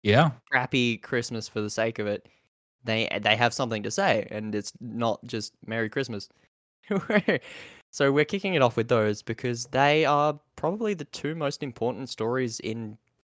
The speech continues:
Speaker 2: Christmas history, I'd probably say. Apart from the Bible.
Speaker 1: Yeah.
Speaker 2: <laughs> Okay.
Speaker 1: Yeah, basically.
Speaker 2: <laughs>
Speaker 1: Uh, well, yeah. Well, when you think of, like, Christmas movies, it's mainly, like, those two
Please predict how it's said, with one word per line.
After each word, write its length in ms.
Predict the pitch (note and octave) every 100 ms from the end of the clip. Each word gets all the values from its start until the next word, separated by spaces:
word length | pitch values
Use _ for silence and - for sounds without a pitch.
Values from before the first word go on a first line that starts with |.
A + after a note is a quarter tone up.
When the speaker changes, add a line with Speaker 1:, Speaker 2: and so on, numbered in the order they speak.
| _
Speaker 2:
Christmas 420 | - A#2+ D3+ C#3 -
history, 520 | B2 A2+ - B3+ D#4+
I'd 200 | D#4+ G3 - -
probably 340 | E3+ G3 G3+
say. 260 | G3 G3+ E4+ _ _ _ _ _
Apart 140 | D3+
from 120 | E3 A#2
the 100 | G#2 -
Bible. 400 | G#2 B2 F#3+ A3+
Speaker 1:
Yeah. 420 | B2 C3+ G3 F4+ A#3+
Speaker 2:
<laughs> 420 | - - - -
Okay. 280 | B3 - C4+ - E4 -
Speaker 1:
Yeah, 320 | G#3 G3 D#3+ - _ - -
basically. 680 | D3 F#3+ G#3 - G#2+ G3+ - -
Speaker 2:
<laughs> 200 | A3 _ _ -
Speaker 1:
Uh, 880 | G2+ G#2+ G#2+ A2 A2 A2 A2 A2+ A2+
well, 120 | A#2+
yeah. 180 | A#2+ C3+
Well, 180 | G2+ A#2
when 260 | C#3+ G#3+
you 100 | A3+
think 280 | F#3 F3 D#3
of, 120 | C#3
like, 240 | C3+ C3 A2+
Christmas 480 | - C3 B2 A2 -
movies, 520 | G#2+ G#2 F#2 F2 -
it's 220 | G#2+ G#2 A#2+
mainly, 320 | A#2 B2+ B2
like, 180 | A2+ G#2+
those 480 | G2 F#2+ G2 G2+ -
two 420 | - F#2+ F#2